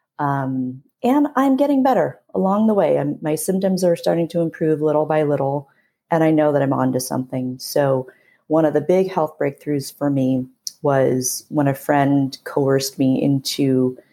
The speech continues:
getting my first colonic. Um, I thought it was just for weird people or for sick people, or it just, it just was not any part of my world.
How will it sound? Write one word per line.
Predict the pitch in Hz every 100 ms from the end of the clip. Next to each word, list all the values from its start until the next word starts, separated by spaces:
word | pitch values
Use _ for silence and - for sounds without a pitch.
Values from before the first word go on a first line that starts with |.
| _ -
getting | 143 143
my | 135 131
first | - 127 -
colonic. | 131 123 120 185 - _ _ _ _ -
Um, | 143 131
I | -
thought | 135 143 131
it |
was | 135 139 -
just | - 143 139 -
for | 151
weird | 139 139 143
people | 143 143 143 139
or | 135
for | 143
sick | 135 131 -
people, | 139 135 135 135
or | 135 131 127 _ _ _ _ _ _ _ -
it |
just, | 190 170 - - _
it | - 143
just | 180 175 160
was | 156 165
not | 156 151 - -
any | - 180 190 185
part | - 147
of | 135
my | 135 135
world. | 123 127 127 175 190